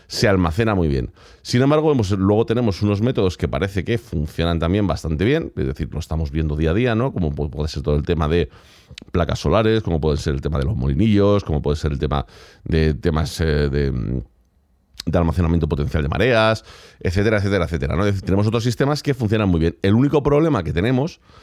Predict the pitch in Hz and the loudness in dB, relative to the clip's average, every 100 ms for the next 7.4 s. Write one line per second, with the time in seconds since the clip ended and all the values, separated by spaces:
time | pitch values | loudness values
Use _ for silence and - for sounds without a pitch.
0 | - _ _ 101 - - 120 - 104 127 | -20 _ _ -4 -2 -2 -2 0 0 0
1 | 113 101 120 - 98 113 104 87 80 82 | 2 0 0 -2 0 2 2 2 0 0
2 | 76 - 82 107 - 76 80 87 113 101 | -2 -2 0 0 -2 -2 0 0 0 0
3 | 101 107 107 107 104 92 85 85 76 57 | 2 2 2 0 0 0 0 0 -2 -2
4 | 73 92 78 82 - - - - 95 101 | 0 0 0 -2 -4 -14 -10 0 0 0
5 | 113 127 120 135 120 90 85 87 92 95 | 0 0 0 2 2 2 2 2 2 0
6 | 123 - 80 90 95 95 85 76 - 71 | -2 -4 -2 0 0 0 -2 -4 -4 -4
7 | - 73 69 | -4 -8 -10